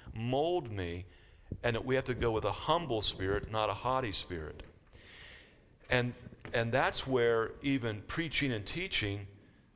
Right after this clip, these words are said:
is so important. And I appreciate our pastors here all through the years and many other. The th-, the three-point sermon is just not three things that Dave thinks is, is good.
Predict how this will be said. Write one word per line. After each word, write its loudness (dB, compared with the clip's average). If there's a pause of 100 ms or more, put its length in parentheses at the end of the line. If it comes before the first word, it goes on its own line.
(140)
is 0
so 4
important. -4 (280)
And 0
I 4
appreciate 0
our 2
pastors 0
here 4
all 6
through -6
the -4
years 2
and -2
many 0
other. 0 (640)
The 0
th-, -6 (120)
the 0
three-point 0
sermon 2
is -2
just -2
not 0
three 2
things 0
that -2
Dave 4
thinks 0
is, -2
is -4
good. 2